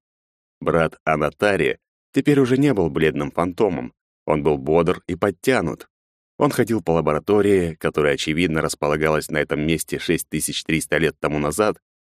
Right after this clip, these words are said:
и вёл разговор с жирным белёсым герамцем. «Они нас видят?» — уточнил я, заворожённо глядя на происходящее.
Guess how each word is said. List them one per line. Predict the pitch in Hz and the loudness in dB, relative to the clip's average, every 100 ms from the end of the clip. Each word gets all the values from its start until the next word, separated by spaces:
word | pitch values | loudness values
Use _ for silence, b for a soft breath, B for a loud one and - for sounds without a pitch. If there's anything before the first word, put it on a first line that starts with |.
| _ - | _ -2
и | 143 | 2
вёл | 151 135 | 2 2
разговор | 110 82 92 101 | 0 0 2 0
с | 85 | 0
жирным | 87 98 104 98 85 | 2 2 4 0 0
белёсым | 76 71 71 82 | 0 0 0 -4
герамцем. | 82 95 104 82 - - - _ _ _ _ _ - | 0 0 0 -2 -6 -10 -16 _ _ _ _ _ -4
«Они | 98 98 | -2 0
нас | 104 - | 0 0
видят?» — | 151 131 85 - _ | 0 -2 -4 -10 _
уточнил | 90 80 78 82 78 | -2 0 0 0 0
я, | 80 90 82 - | 2 2 0 -6
заворожённо | - 82 87 92 92 104 104 98 | -8 -2 2 2 2 2 2 0
глядя | 92 98 95 95 | 0 2 2 0
на | 92 | -2
происходящее. | 82 98 - 117 110 101 82 - 50 - | 0 -2 0 -2 2 0 0 -6 -8 -8